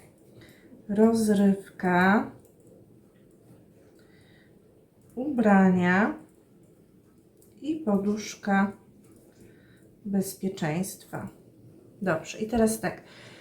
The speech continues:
Kosmetyki ja dawałam różnie. <laughs> Mm,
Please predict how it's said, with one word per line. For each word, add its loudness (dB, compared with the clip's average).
Kosmetyki 2
ja 6
dawałam 6
różnie. 8
<laughs> -4
Mm, 4